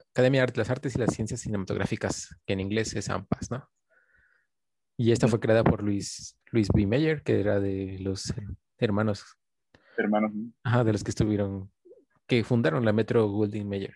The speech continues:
Speaker 1: ¿no? Pues sí, durante mucho tiempo, digamos que fue más importante la, pues, lo local, ¿no? O sea,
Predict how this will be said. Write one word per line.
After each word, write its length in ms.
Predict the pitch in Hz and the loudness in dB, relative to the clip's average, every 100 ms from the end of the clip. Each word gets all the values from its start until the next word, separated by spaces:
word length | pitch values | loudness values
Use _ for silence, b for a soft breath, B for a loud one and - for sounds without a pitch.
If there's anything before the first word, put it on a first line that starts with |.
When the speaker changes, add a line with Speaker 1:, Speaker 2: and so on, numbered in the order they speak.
| - | -8
Speaker 1:
¿no? 160 | 110 - - - _ _ _ _ _ - - | -8 -8 -10 -12 _ _ _ _ _ -14 -4
Pues 140 | 131 | -4
sí, 80 | - | -2
durante 260 | 226 143 117 | -2 -2 -2
mucho 200 | 120 127 | -2 -2
tiempo, 340 | 131 113 107 | -2 -2 -2
digamos 320 | 104 101 101 - | 0 -2 -4 -8
que 120 | 101 | -6
fue 140 | 117 | -4
más 380 | 101 95 - - _ _ _ _ _ | -2 -4 -8 -14 _ _ _ _ _
importante 600 | 120 - 107 104 98 104 | -4 -2 -2 -4 -4 -4
la, 360 | 95 95 - - _ _ _ _ _ 294 _ | -4 -4 -6 -14 _ _ _ _ _ -20 _
pues, 200 | - 107 | -4 -2
lo 200 | 107 107 | -2 0
local, 420 | 107 101 156 127 | -2 -2 -2 0
¿no? 160 | 107 143 | -4 -6
O 40 | 135 | -4
sea, 220 | 113 | -6